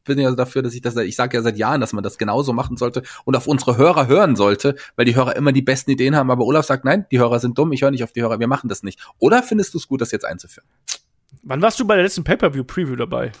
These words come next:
Speaker 1: Ähm, als du im Urlaub warst.
Speaker 2: <laughs> Mist, das stimmt sogar. <laughs>
Speaker 1: Da, da wollte ich das schon machen. Nee,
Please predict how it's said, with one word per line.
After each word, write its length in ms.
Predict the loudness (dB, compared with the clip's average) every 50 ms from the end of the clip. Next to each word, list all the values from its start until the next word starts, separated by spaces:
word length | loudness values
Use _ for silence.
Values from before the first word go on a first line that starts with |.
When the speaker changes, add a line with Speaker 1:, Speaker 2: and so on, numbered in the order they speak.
| _ _ _ _ _ _ _ _ _ _ _ _ _ _
Speaker 1:
Ähm, 920 | 0 2 4 4 6 4 4 4 4 2 2 0 -2 -4 -4 -6 -8 -14 -16 _ _ _ _ -20 -20 _ _ _ _ _ _ _ _ _
als 140 | -6 -4
du 60 | -2 -2
im 60 | -2
Urlaub 240 | 0 -2 -2 -4 -6
warst. 220 | -10 -10 -10 _ _ _ _ _ _ _ _ _ _ _ _ _ _ _ _
Speaker 2:
<laughs> 40 | -14 -8 -6 -4 -4 0 0 0 2 0 -2 -2 -2 -8 -10 -12 _ _ _
Mist, 300 | -10 -10 -10 -10 _ _ -20 -20 -20 -12 _
das 100 | -8 -6
stimmt 220 | -4 -4 -6 -4
sogar. 300 | -4 -6 -4 -6 -8 -8 _ -18 -16 -14 -14 -12 -10 -6 -6
<laughs> 380 | -2 0 0 0 0 -2 -6 -8 -10 -14 -14 -8
Speaker 1:
Da, 120 | -6 -6 -6
da 340 | -4 -6 -4 -2 -2 0 0
wollte 160 | 0 0 0
ich 60 | -2
das 140 | -4 -6 -4
schon 160 | -4 -4 -4
machen. 180 | -4 -6 -6 -6 -8 -12 -20 -20 -18 -8
Nee, 260 | -2 0 0 0 0